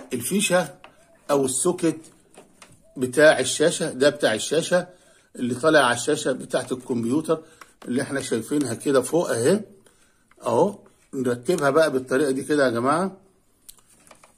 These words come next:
بس ظهرت مشكله بالنسبه له، قال لي: "طب والصوت؟" طبعاً الصوت لو عندنا صب كبير ممكن نوصله صب عادي،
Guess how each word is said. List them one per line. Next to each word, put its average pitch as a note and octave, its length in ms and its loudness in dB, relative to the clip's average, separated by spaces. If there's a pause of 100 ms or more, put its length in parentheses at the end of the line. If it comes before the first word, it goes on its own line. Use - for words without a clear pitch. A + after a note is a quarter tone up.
(160)
بس - 400 2
ظهرت D#3+ 480 2
مشكله E3 360 0
بالنسبه C3+ 560 2
له، B2+ 120 0
قال C#3+ 100 0
لي: D3+ 80 0
"طب C3+ 200 -2
والصوت؟" C3+ 720 0 (1120)
طبعاً E3 360 2
الصوت E3 760 -2 (560)
لو C3 200 2
عندنا E3+ 420 2
صب D#3 360 2
كبير C#3 540 0 (880)
ممكن D3+ 440 2
نوصله D3 600 0 (1040)
صب E3+ 340 2
عادي، D3 420 2